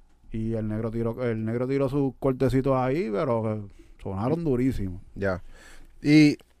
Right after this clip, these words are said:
Speaker 2: yo pienso que, que ahora mismo el movimiento urbano femenino tiene mucho, muchos exponentes, tienen, hay muchas mujeres haciendo cosas bien cabronas.
Speaker 1: Ujú, ujú, ujú.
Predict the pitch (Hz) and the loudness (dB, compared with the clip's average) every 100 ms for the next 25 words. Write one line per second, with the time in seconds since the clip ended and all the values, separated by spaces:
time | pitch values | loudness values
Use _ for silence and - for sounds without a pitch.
0 | _ _ _ _ 117 123 156 185 180 180 | _ _ _ _ 2 6 8 8 8 6
1 | 151 139 117 123 123 139 156 160 143 123 | 8 6 6 6 8 8 6 4 4 2
2 | - - 117 110 110 110 113 113 113 - | 0 2 4 4 4 4 4 4 2 6
3 | 151 147 143 135 123 104 - - 117 117 | 8 8 8 6 4 2 -2 -4 0 0
4 | 101 120 131 135 131 123 120 123 113 110 | 4 6 6 4 4 2 0 0 0 2
5 | 110 131 123 101 - _ - - - - | 2 2 0 -2 -6 _ -20 -20 -20 -20
6 | _ - 113 113 127 117 110 113 127 127 | _ -4 0 2 4 4 4 4 2 0
7 | - 123 113 92 107 110 123 117 117 113 | 2 4 4 2 0 0 2 2 2 0
8 | 110 120 107 104 110 117 101 101 113 120 | 0 -2 -2 0 0 -2 -2 0 -2 2
9 | 117 107 - - - _ - 107 104 107 | 0 0 -6 -20 -20 _ -6 -4 0 4
10 | 120 - - _ _ 98 - 107 110 117 | 4 2 -6 _ _ -4 -2 -2 -2 -2
11 | 117 101 104 - 113 107 117 110 92 131 | -2 -4 -4 2 2 2 2 0 0 -4
12 | 175 143 143 175 143 | -8 -8 -8 -8 -10